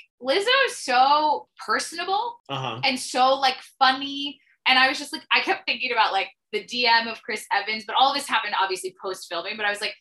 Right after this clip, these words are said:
Speaker 1: the D M of Chris Evans, the eating nature cereal, like, all these things that Lizzo does that are just so quintessentially Lizzo. I was like,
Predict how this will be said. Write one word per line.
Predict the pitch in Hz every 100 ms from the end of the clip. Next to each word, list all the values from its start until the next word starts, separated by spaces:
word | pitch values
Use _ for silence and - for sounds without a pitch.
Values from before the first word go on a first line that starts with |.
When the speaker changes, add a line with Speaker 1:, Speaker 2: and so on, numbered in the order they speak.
| _ -
Speaker 1:
the |
D | 247 285
M | 277
of |
Chris | 254 262
Evans, | 247 226 214 -
the | 226
eating | 240 240
nature | 240 214 220
cereal, | 220 - 226 214
like, | 196 196
all | 220 269
these | 320 -
things | 233 220 220
that | 214 196
Lizzo | 196 202 190
does | 165 156 196 208
that | 202
are | 202
just | 202 -
so | 220
quintessentially | - 196 202 196 185 180 190 175
Lizzo. | 165 165 214
I | 233 277
was | 269 262
like, | 269